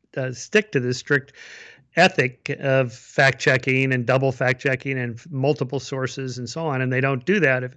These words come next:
if it fits a particular narrative. Of course, we're, we're highlighting the, the big spo-, stories they got wrong. Most of the stories they get right that are not that big or important, uh, we, you know, kind of fly under the radar and we don't notice those. So most journalists, most of the time, are just doing their job.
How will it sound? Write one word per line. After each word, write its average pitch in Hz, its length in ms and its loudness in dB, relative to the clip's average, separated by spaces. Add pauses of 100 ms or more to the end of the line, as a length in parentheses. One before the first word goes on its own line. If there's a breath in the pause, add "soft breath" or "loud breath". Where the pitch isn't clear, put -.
(300 loud breath)
if 160 120 0
it 160 140 -2
fits 190 200 4
a - 20 -10
particular 143 480 -4
narrative. 139 480 0 (480 soft breath)
Of - 160 -20
course, 190 260 4
we're, 170 160 -2
we're 160 160 -2
highlighting 156 600 4
the, 131 220 -2 (120)
the 131 100 -6
big 135 340 -2
spo-, - 400 -6
stories 139 320 -4
they 131 80 -6
got 123 180 -4
wrong. 160 560 0
Most 156 200 -2
of 147 80 -8
the - 40 -6
stories 131 420 -4
they 127 100 -6
get 127 160 -4
right 135 320 0
that 123 140 -6
are 120 240 -8
not 117 200 -10
that 120 200 -12
big 117 160 -6
or 110 120 -8
important, 120 420 -8 (520 loud breath)
uh, 123 340 2
we, 139 260 0 (160)
you 147 120 -10
know, 117 140 -12
kind 135 200 -2
of 127 60 -4
fly 151 240 2
under 135 140 0
the 127 100 -4
radar 165 280 2
and 139 80 0
we 139 80 -2
don't 143 140 -4
notice 160 360 0
those. 120 280 -8
So 151 160 -14
most 202 360 -4
journalists, 156 380 -4
most 131 220 -10
of 120 80 -8
the 113 60 -14
time, 120 300 -8
are 117 60 -14
just 117 200 -10
doing 113 200 -8
their 110 100 -10
job. 104 280 -12